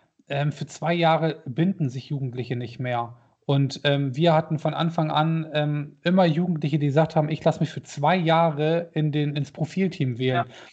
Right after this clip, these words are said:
Speaker 1: Davon bin ich immer noch total beeindruckt und erzähle das auch mal allen, dass das geht. Und, ähm, man muss dazu sagen, du hast dir sogar dann fast,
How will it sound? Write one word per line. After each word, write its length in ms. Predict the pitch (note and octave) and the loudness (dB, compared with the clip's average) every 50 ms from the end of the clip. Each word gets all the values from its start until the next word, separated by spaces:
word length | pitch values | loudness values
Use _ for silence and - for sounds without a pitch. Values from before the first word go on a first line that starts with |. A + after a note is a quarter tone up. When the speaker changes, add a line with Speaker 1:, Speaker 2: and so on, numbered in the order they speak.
| _ _ | _ _
Speaker 1:
Davon 260 | - C3+ - - D3+ C#3+ | 0 2 4 4 4 6
bin 120 | D#3 D#3 | 6 6
ich 120 | D3 - - | 4 4 4
immer 160 | D#3+ E3 D#3+ | 4 4 6
noch 120 | D#3 D3 | 4 4
total 320 | - - C3+ - D3+ D3 C3+ | 2 -2 -2 0 0 0 0
beeindruckt 540 | C#3 B2+ C#3 E3 E3+ D#3+ D#3+ D3+ C#3 - D3+ | 0 0 2 2 2 2 0 -2 -2 -2 -2
und 80 | C#3+ C#3+ | -2 -2
erzähle 280 | C3+ - - E3+ E3 | -4 -2 0 0 2
das 140 | D#3 - - | 2 0 -2
auch 140 | C#3 - C#3 | -4 -4 -2
mal 180 | C3 C3 B2+ | -2 -2 -2
allen, 220 | B2+ C#3 C#3+ D3 C#3+ | -2 -2 -2 0 -2
dass 160 | C#3+ - - | -2 -4 -4
das 280 | - B2+ - - _ _ | -6 -6 -6 -8 _ _
geht. 420 | - E3 D3+ E3 E3 E3 - - - _ _ | 4 4 4 4 2 -2 -10 -20 -20 _ _
Und, 440 | - - D3+ D3+ D3 C#3+ C#3 - - | -6 0 2 2 2 2 0 0 0
ähm, 220 | D3 C#3+ C#3+ C#3+ C#3 - - - - - _ _ _ _ _ _ | 2 2 2 2 0 -4 -12 -20 -20 -20 _ _ _ _ _ _
man 140 | - C#3 D3+ | 2 4 4
muss 100 | D#3 D3+ | 4 4
dazu 240 | - D3+ - - D3 | 2 0 0 -2 0
sagen, 440 | C#3 D#3 D#3 E3 E3+ E3 D#3+ C3+ - | 4 4 6 6 4 4 0 -2 -2
du 180 | F3+ F3+ D#3 | -2 0 0
hast 220 | D3+ D#3+ - - - | 0 0 -2 -2 -2
dir 140 | E3 D#3 C#3+ | -2 0 0
sogar 640 | D3 D#3 C#3+ D#3+ D3+ D3+ D3+ D#3 D3+ - - _ - | -2 -2 2 2 4 4 4 4 2 -2 -8 _ 0
dann 400 | D3 C#3 D3+ E3+ F3 E3+ E3 E3 | 2 2 2 2 -2 -4 -6 -10
fast, 500 | - - - E3 E3 - - - _ | -6 0 0 0 0 0 -6 -18 _